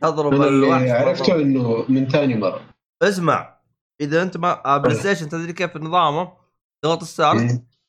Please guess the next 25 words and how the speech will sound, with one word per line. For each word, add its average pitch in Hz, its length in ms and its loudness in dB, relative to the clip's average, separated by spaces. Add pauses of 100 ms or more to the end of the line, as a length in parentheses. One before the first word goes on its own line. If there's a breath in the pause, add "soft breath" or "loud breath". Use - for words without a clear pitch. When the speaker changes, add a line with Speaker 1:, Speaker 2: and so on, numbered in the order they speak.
(240)
Speaker 1:
بعدين 156 280 2
تضغط، 151 420 -2
آه، 101 680 0 (380)
ال 123 500 -2
تو 139 380 0
أو 110 260 2
آر 117 120 -2
تو 135 300 0
أو 110 100 0
شيء 139 240 -2
عشان 117 320 -6
تز-، 107 320 -8
تظبطها. 110 680 -6 (680)
Speaker 2:
سريعًا؟ 139 640 0 (480)
Speaker 1:
لا، 220 180 2
يعني 180 140 0
تلقاها 185 400 0
تحت 139 360 -4
يمين. 120 420 -6 (540)
يعني 110 200 -6
تبغى 135 400 -2
انفينيت، 180 420 -6
تضغط 143 280 -6
آر 120 120 -2
تو، 98 240 -10